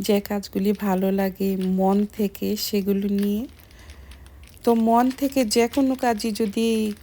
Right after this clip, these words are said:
করেন সত্যিই ভালো, সেটার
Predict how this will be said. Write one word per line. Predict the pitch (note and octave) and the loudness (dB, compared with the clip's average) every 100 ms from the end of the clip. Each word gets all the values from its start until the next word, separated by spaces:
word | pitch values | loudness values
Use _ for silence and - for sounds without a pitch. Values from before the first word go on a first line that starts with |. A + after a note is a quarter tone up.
| - | 0
করেন | G#3 G3+ G3+ G3 B3 - | 4 4 4 0 -2 -6
সত্যিই | - - G#3+ - G#3+ A3+ | -4 -2 -2 -2 -2 -2
ভালো, | G#3+ G3 F#3+ G3 C4+ - - - - - - - - - - - - | 2 2 2 0 -4 -12 -20 -20 -20 -20 -20 -20 -20 -20 -20 -20 -16
সেটার | - - A3+ G#3+ | -8 -4 -2 -2